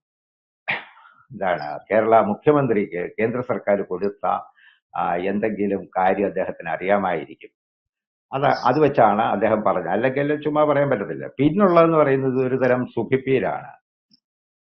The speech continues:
ആ, സിനിമാ നടന്മാരുടെ വീട് റെയ്ഡ് ചെയ്ത് കഴിഞ്ഞപ്പോൾ ഒരു, എന്താണ്, ഈ പറയുന്ന സഹപ്രവർത്തകനോട് കൊടുക്കുന്ന ഒരു സുഖപ്പേര്, ഇത് കവിഞ്ഞ കാര്യങ്ങളൊന്നുമില്ല. സത്യം പറഞ്ഞാൽ ഇത്തരം വാർത്തകൾ അതിന്റെ സോഴ്സിൽ തന്നെ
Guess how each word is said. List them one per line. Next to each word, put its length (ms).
ആ, 160
സിനിമാ 340
നടന്മാരുടെ 880
വീട് 220
റെയ്ഡ് 340
ചെയ്ത് 220
കഴിഞ്ഞപ്പോൾ 680
ഒരു, 480
എന്താണ്, 640
ഈ 160
പറയുന്ന 260
സഹപ്രവർത്തകനോട് 1000
കൊടുക്കുന്ന 540
ഒരു 160
സുഖപ്പേര്, 680
ഇത് 220
കവിഞ്ഞ 460
കാര്യങ്ങളൊന്നുമില്ല. 840
സത്യം 340
പറഞ്ഞാൽ 240
ഇത്തരം 320
വാർത്തകൾ 680
അതിന്റെ 260
സോഴ്സിൽ 500
തന്നെ 500